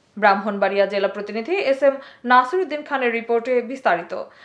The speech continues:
সাথে আছে আমি রাজিয়া সুলতান। আপনারা দেখছেন আই ওয়ান টিভি। ব্রাহ্মণবাড়িয়ার আখাউড়া উপজেলার অন্যতম বৃহৎ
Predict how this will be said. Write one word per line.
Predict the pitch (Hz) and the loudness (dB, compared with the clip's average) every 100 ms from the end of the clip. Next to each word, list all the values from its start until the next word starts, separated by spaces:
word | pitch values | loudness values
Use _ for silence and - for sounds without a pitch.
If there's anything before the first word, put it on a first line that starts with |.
| _ | _
সাথে | - 339 349 370 | -2 0 0 0
আছে | 202 - | 0 -2
আমি | 415 370 | -4 0
রাজিয়া | 233 208 202 | 2 2 -4
সুলতান। | 202 196 180 | -6 -6 -4
আপনারা | 180 202 196 | -4 -2 -2
দেখছেন | 202 202 - 262 247 - | -4 -8 -6 -6 -6 -2
আই | 208 214 | -2 0
ওয়ান | 185 | -6
টিভি। | 180 185 180 - _ _ _ _ _ _ - | -8 -10 -12 -14 _ _ _ _ _ _ -4
ব্রাহ্মণবাড়িয়ার | 233 285 277 349 427 427 415 403 415 415 262 | 8 10 10 6 -2 2 2 4 2 2 6
আখাউড়া | 262 262 - 349 349 339 339 | 8 6 4 2 6 6 4
উপজেলার | 277 277 269 285 277 277 | 2 2 4 4 4 2
অন্যতম | 262 277 302 311 285 277 285 | -2 -2 -4 -2 -2 -2 -4
বৃহৎ | 202 202 202 185 | -4 -6 -4 -4